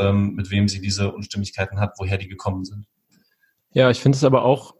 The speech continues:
Speaker 2: voll interessant. Ich bin auch nicht ganz tief drin, aber sie hatte, glaub ich, auch letztes Jahr schon ein Video veröffentlicht, wo sie genau das angeprangert hat, dass sie, glaub ich, keine Musik, äh, veröffentlichen darf, dass sie nicht auftreten kann und halt quasi eigentlich gar nicht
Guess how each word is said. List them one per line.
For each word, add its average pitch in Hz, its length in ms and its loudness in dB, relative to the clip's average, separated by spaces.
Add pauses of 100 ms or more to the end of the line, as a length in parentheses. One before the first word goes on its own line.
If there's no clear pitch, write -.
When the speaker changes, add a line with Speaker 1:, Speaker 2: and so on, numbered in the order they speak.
Speaker 2:
voll 131 160 2
interessant. 131 440 0
Ich - 80 -6
bin 123 100 0
auch 113 120 0
nicht 135 180 -2
ganz 120 260 2
tief 175 240 -8
drin, 165 220 2
aber 117 100 2
sie 117 140 2
hatte, 135 180 4
glaub 131 140 4
ich, 123 100 0
auch 104 100 -4
letztes 110 400 -4
Jahr 156 200 4
schon 151 220 2
ein 131 60 4
Video 143 220 6
veröffentlicht, 143 640 0
wo 123 80 2
sie 113 100 0
genau 113 300 6
das 113 160 -4
angeprangert 151 680 2
hat, 127 200 2
dass 120 100 -2
sie, 113 80 -12
glaub 113 200 2
ich, 113 200 -2
keine 117 380 4
Musik, 110 540 0
äh, 131 60 -4
veröffentlichen 135 540 2
darf, 135 260 6
dass - 140 -16
sie 113 80 -4
nicht 110 120 -6
auftreten 135 540 0
kann 135 460 0
und 113 160 0
halt 120 180 0
quasi 117 400 0
eigentlich 113 240 -2
gar 117 180 4
nicht 120 380 2